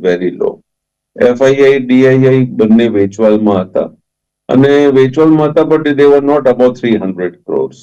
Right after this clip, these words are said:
ટુ એટી ફોર something કરોડની વેચવાલી હતી, તો not a big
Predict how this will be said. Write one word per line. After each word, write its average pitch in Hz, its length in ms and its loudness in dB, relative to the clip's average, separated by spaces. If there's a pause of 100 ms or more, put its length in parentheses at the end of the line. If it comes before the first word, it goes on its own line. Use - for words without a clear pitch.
(480)
ટુ 107 280 0
એટી 98 260 0
ફોર 95 460 0 (180)
something 95 420 0
કરોડની 98 560 0
વેચવાલી 107 480 2
હતી, 104 280 -4 (540)
તો 143 80 0
not 147 260 2
a 147 40 0
big 131 220 0